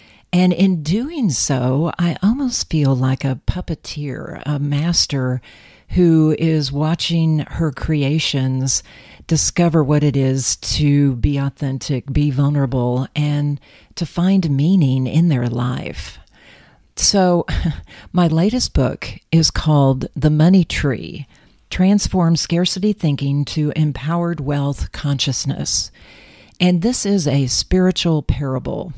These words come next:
It's fiction because the money tree is a character named Flo, and she comes to Earth on a sacred mission to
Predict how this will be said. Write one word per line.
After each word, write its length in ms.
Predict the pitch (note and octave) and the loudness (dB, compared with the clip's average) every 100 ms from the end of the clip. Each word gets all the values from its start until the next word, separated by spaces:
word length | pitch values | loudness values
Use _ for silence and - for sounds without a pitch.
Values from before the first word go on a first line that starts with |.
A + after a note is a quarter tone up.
| - - | -16 -6
It's 220 | D#3 - | -4 -4
fiction 680 | - G#3 - - A#2+ D3+ F3 - _ | -2 -2 -2 -2 0 2 0 -4 _
because 640 | D#3 - D#3+ D3+ D3+ C#3 | -2 0 0 0 0 0
the 100 | D3+ | 2
money 300 | C#3 F3+ G3 | 4 6 4
tree 520 | - D#3 C#3 C3+ D3+ - - - - - _ | 4 0 2 2 -2 -4 -18 -20 -20 -20 _
is 680 | - E3 E3 D#3+ D#3+ D#3+ C#3+ - | 2 6 6 6 4 2 -2 -2
a 360 | D#3+ D#3+ D#3+ D3+ | 2 4 2 2
character 500 | F3+ F#3 F3+ E3+ E3 | 2 2 0 0 2
named 320 | D3 D3+ C3+ | 2 2 -2
Flo, 680 | - D#3+ D#3 D#3+ - - C#3+ - - - | -4 0 2 0 -2 -6 -8 -12 -10 0
and 500 | E3 D#3+ D#3+ D#3+ D3 | 2 4 2 2 0
she 220 | - E3+ | -2 -2
comes 400 | - F3 G3 - | 2 2 2 -2
to 140 | A#3+ - | -4 0
Earth 500 | D#3 C#3+ D#3+ - - - - - - _ - | 2 2 0 -6 -18 -20 -20 -20 -20 _ -2
on 340 | E3 E3 E3 | 2 4 2
a 220 | - D#3+ | 2 0
sacred 480 | D3+ - F3 F3 E3 | 0 0 -2 0 -2
mission 680 | D3 D3+ - C3+ - - C#3+ - - - | 0 0 0 -4 -4 -8 -10 -16 -14 -4
to 520 | - F3 D#3+ D#3 | 2 6 6 4